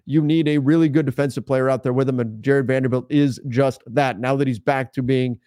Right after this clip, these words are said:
himself, Vando is back to being Vando, you need him in that slot more than you need Taurean Prince's three-point shooting. So, I think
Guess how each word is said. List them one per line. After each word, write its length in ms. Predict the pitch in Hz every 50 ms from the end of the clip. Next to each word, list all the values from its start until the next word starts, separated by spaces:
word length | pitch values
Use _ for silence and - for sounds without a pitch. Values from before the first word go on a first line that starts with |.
| _ _ _
himself, 600 | 143 143 143 127 - - - 156 143 120 95 -
Vando 380 | 135 135 139 143 143 143 143 139
is 80 | 120
back 280 | 107 151 143 139 135 -
to 60 | 147
being 240 | 135 135 139 135 131
Vando, 380 | 117 147 151 151 123 117 101 - _ _ _ _ _ _ _ _ _ _
you 160 | - 127 143
need 220 | 147 151 156 156 127
him 220 | 123 95 87 - - _ _ _ _ _ -
in 180 | 143 139 131 131
that 180 | 135 131 123
slot 360 | - - 131 131 123 120 107
more 300 | 139 143 139 147 156 160
than 160 | 151 160 160 156
you 100 | 151 147
need 300 | 143 143 139 131 104 -
Taurean 320 | 127 123 131 131 127 -
Prince's 320 | 127 127 120 - 131 120
three-point 540 | - - - 127 120 104 - 131 120 120 107
shooting. 300 | - - 165 147 120 78 - _ _ _ _ _ _ _ _ _ _ _ _
So, 340 | - - 160 147 110 - - _ _ _ _ _ _ _ _ _ _ _ _ _ _
I 160 | - 131 151
think 300 | 143 - 147 131 117 -